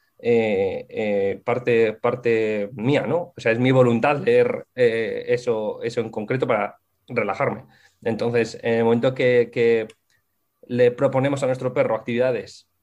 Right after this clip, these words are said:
que, que no llegan a ser terapéuticas, ¿no? Como dices, que no llegan a ser relajantes. ¿Hasta qué punto debemos seguir ofreciendo ese tipo de, ese tipo de, de,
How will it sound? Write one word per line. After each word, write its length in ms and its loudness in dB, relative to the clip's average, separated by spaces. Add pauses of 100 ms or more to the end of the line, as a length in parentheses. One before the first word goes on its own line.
(240)
que, 720 -2
que 120 -2
no 200 2
llegan 300 0
a 60 0
ser 360 0
terapéuticas, 720 -2
¿no? 140 -2
Como 200 -4
dices, 260 -6
que 100 -4
no 80 0
llegan 200 0
a 80 2
ser 180 0
relajantes. 540 -2 (260)
¿Hasta 380 -6
qué 200 4
punto 540 2
debemos 340 2
seguir 260 0
ofreciendo 420 -2
ese 200 -4
tipo 280 -2
de, 500 -2
ese 220 -4
tipo 300 -2
de, 360 0
de, 180 -2